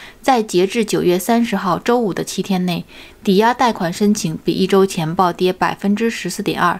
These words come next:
将整体申请降至一九九七年以来的最低水平。仅在过去六周内，飙升的利率就是典型的每月抵押贷款支付增加了三百三十七美元，即上升了百分之十五，并因此重创了全国的住房需求，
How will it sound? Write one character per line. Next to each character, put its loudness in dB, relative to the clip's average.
将 2
整 2
体 0
申 4
请 -2
降 2
至 -8
一 0
九 -2
九 -2
七 2
年 4
以 -2
来 -4
的 -4
最 0
低 2
水 -2
平。 -6
仅 0
在 2
过 0
去 -4
六 2
周 0
内， 2
飙 2
升 0
的 4
利 2
率 2
就 2
是 -4
典 0
型 -4
的 2
每 2
月 2
抵 -4
押 2
贷 0
款 -4
支 -2
付 -4
增 2
加 2
了 2
三 0
百 2
三 0
十 0
七 0
美 2
元， -8
即 4
上 4
升 4
了 4
百 -2
分 0
之 2
十 -2
五， 2
并 4
因 4
此 -4
重 4
创 2
了 0
全 -2
国 0
的 -2
住 2
房 -4
需 -8
求， -4